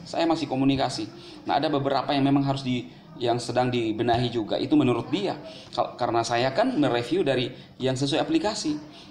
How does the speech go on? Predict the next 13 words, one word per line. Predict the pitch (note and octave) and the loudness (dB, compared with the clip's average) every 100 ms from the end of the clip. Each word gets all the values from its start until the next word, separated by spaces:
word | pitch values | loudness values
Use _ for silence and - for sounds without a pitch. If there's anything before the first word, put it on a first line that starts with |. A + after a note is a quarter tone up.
| - | -6
Lalu | C#3+ D3 D#3+ | 0 4 6
lu | D#3+ | 6
bilang | C#3 C3 F#3 B3 - - - - - - | 6 6 4 0 -12 -20 -20 -20 -20 -20
dia | - C3 | -4 2
memasang | D#3+ D#3 D#3 E3 D3+ | 4 6 4 2 2
foto-foto | C#3+ C#3+ C#3 C#3 C#3 C#3 C3+ - - - | 0 0 0 0 2 4 4 0 -6 0
Yuji | C3+ B2+ | 2 2
Kimura, | C#3 C#3 C3+ D#3 C4+ | 4 6 6 4 2
ya | F#3+ A3+ | 2 2
kalau | A#3 B3 B3+ | 4 2 2
lu | B3+ | -2
keberatan, | B3 A3 D#3+ C#4 - | 0 2 2 -2 -2
oke, | B3+ C#4+ - D#4 D#4 | -2 0 0 0 -2